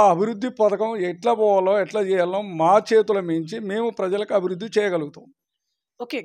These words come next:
Speaker 2: కానీ ఇప్పుడు ప్రజెంట్ సిచ్యువేషన్‌లో భారతీయ జనతా పార్టీని నమ్మే పొజిషన్‌లో ఉన్నారా ఇక్కడ ఉన్నటువంటి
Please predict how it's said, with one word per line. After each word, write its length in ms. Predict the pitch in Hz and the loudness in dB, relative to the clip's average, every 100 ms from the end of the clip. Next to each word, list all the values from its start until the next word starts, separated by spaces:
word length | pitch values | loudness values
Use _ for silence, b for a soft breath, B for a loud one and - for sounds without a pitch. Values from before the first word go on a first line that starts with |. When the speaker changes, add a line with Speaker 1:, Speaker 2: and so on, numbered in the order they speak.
| - 285 | -2 2
Speaker 2:
కానీ 260 | 311 370 | 2 2
ఇప్పుడు 320 | 330 - 311 330 330 - | -6 -4 -2 -2 -4 -6
ప్రజెంట్ 420 | 226 247 311 339 | -2 -2 -2 -4
సిచ్యువేషన్‌లో 880 | - 285 233 294 277 262 262 247 269 | -4 -6 -6 0 0 0 -4 0 2
భారతీయ 540 | 277 180 220 247 294 277 | 2 4 4 4 0 -2
జనతా 380 | 233 247 214 247 | -2 -2 4 4
పార్టీని 540 | 247 226 220 233 226 | 8 6 6 0 0
నమ్మే 360 | 214 214 233 240 | 0 0 -4 -4
పొజిషన్‌లో 540 | 233 214 - 214 233 | -4 -4 -4 -2 -2
ఉన్నారా 680 | 262 220 226 208 180 208 160 - 269 | -2 -2 4 6 8 6 6 0 -2
ఇక్కడ 180 | 311 254 | 0 2
ఉన్నటువంటి 420 | 254 220 226 | 0 0 0